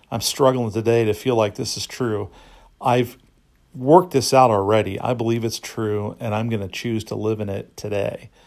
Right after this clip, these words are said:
Some days it's gonna feel like just, "Yeah, I believe this is true."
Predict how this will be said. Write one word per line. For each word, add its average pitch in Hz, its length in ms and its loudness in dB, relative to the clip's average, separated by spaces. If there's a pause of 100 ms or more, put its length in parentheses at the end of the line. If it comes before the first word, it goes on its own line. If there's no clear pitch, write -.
(320)
Some 175 340 2
days 160 400 4
it's - 220 -8
gonna 110 200 -4
feel 127 220 -2
like 113 220 2
just, 120 260 -6
"Yeah, 110 640 -2
I 143 140 0
believe 120 340 -2
this 107 200 -8
is - 120 -10
true." 123 420 -6